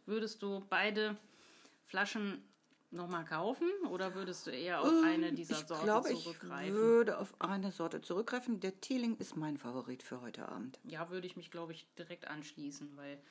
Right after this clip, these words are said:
Speaker 1: ähm, der schmeckt einfach total rund. Ich bin total begeistert von der Vanille in der Nase. Das
Speaker 2: Ja.
Speaker 1: ist wirklich der absolute Knaller. Das hat mich wirklich, äh, umgehauen. Sowas, äh, habe ich im Whisky selten gehabt. Also so eine dominante Vanille. Also ich fand's total lecker.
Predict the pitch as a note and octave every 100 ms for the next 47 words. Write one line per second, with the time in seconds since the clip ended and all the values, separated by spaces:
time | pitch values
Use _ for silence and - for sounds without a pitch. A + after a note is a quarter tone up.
0 | - - _ - D3+ D3+ E3+ E3 F#3 E3+
1 | E3 D#3+ - - F3 E3+ E3 G#3+ A3 -
2 | E3 F#3 F#3 D#3+ - F#3 E3 D#3+ D#3 F3
3 | - E3 E3 D#3+ D#3 C#3+ D#3+ G3 F3+ D#3+
4 | D3+ C#3+ C#3 C#3+ D#3+ E3+ G3 F3+ D3+ E3
5 | E3 E3 D3 D#3 - F#3 F3+ E3+ F3+ -
6 | D#3+ D#3+ F3 F#3 - - - - _ -
7 | C#3+ G3 F#3+ E3+ F3+ F3+ F3+ E3+ - -
8 | E3+ E3 - G3+ E3+ D#3+ F3 F#3+ E3+ E3
9 | D#3+ - - D#3+ D#3+ D#3 - - - -
10 | - - - - - _ B3+ C4+ C#4 A#3+
11 | G3+ C4 - G#3+ G#3 C4+ C#4 F#3+ E3 E3
12 | G#3+ - F3 E3 E3 A#3+ A3 E3 F#3+ F3+
13 | F3+ E3 E3 E3 D#3+ D#3+ E3 E3 G3+ G#3+
14 | - F3 F3+ E3+ E3 F#3 E3 E3+ - D#3+
15 | D#3 D3 D3